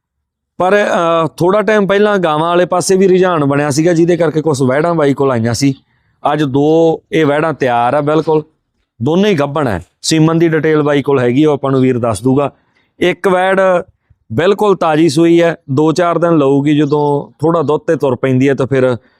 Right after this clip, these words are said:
ਅ, ਦੁਬਾਰਾ ਵੀਡੀਓ ਦਿਖਾ ਦਿਆਂਗੇ ਜਾਂ ਕੋਈ ਸਿਸਟਮ ਬਣਾਵਾਂਗੇ, ਤੁਹਾਡੇ ਤੱਕ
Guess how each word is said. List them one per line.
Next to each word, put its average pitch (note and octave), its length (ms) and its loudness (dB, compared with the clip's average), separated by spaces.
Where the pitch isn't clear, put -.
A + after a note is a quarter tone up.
ਅ, - 20 -2
ਦੁਬਾਰਾ B2 400 0
ਵੀਡੀਓ C#3 300 2
ਦਿਖਾ B2+ 280 -2
ਦਿਆਂਗੇ B2+ 320 0
ਜਾਂ B2 200 -2
ਕੋਈ B2 280 0
ਸਿਸਟਮ B2 400 -2
ਬਣਾਵਾਂਗੇ, A#2 440 -2
ਤੁਹਾਡੇ A2+ 220 -2
ਤੱਕ A#2+ 200 -4